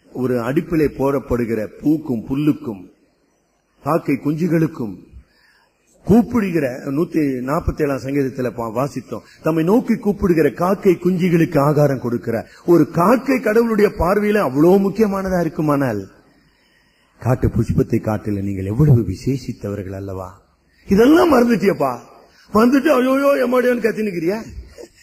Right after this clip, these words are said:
சொல்றேன்னா, நீங்க கவலை வருது பாத்தீங்களா? ராத்திரி ரெண்டு மணி கூட வருதுங்க, எனக்கு கூட வருதுங்க. ராத்திரி ரெண்டு மணிக்கு கவலை.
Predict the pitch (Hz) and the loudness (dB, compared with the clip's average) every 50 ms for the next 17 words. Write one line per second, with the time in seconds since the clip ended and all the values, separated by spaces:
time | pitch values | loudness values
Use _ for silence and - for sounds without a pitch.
0 | _ _ - 143 135 135 135 131 127 110 110 110 117 117 120 120 - 117 139 165 | _ _ -6 -4 -4 -2 -2 -2 -2 -2 -4 -4 -6 -6 -8 -8 -6 -2 0 0
1 | 196 208 190 170 165 160 156 156 131 131 110 127 113 120 139 139 120 90 82 - | 2 2 2 2 2 2 2 0 -2 -2 -4 -4 -2 0 0 -2 -2 -4 -10 -18
2 | - _ _ _ _ _ _ - - 151 160 135 151 135 143 147 160 165 175 175 | -20 _ _ _ _ _ _ -6 -4 -2 -2 -2 -2 0 0 2 2 2 0 0
3 | 180 180 151 185 180 175 156 156 151 - - 139 131 123 127 139 156 156 - 170 | 0 -2 0 0 0 2 2 0 0 -2 -2 -2 -2 0 0 0 0 0 0 0
4 | 160 156 143 143 143 131 135 123 117 107 117 127 123 117 120 117 127 131 131 123 | 0 2 0 0 -2 -4 -4 -4 -4 -4 -4 -6 -6 -4 -4 -2 -2 0 0 0
5 | 127 127 127 113 110 - - 117 113 117 110 104 | 0 0 0 -2 -4 -2 -2 0 0 0 -2 -2